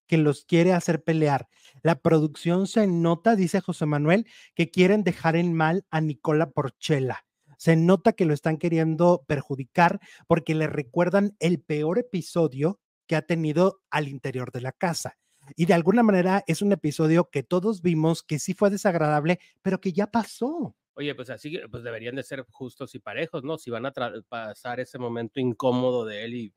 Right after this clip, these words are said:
Speaker 2: violento, pues también que pasen lo que le hizo Sergio y Wendy y todos a él, ¿no?
Speaker 1: Ah, sí, porque, por ejemplo, René Franco ya dijo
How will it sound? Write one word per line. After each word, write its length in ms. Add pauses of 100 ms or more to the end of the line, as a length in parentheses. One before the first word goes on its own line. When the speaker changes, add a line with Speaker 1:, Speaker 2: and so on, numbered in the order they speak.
Speaker 2:
violento, 560 (320)
pues 100
también 260
que 120
pasen 280
lo 80
que 120
le 80
hizo 200
Sergio 400
y 140
Wendy 380
y 60
todos 340
a 120
él, 200
¿no? 140 (340)
Speaker 1:
Ah, 240
sí, 480
porque, 280
por 160
ejemplo, 340
René 340
Franco 760
ya 240
dijo 480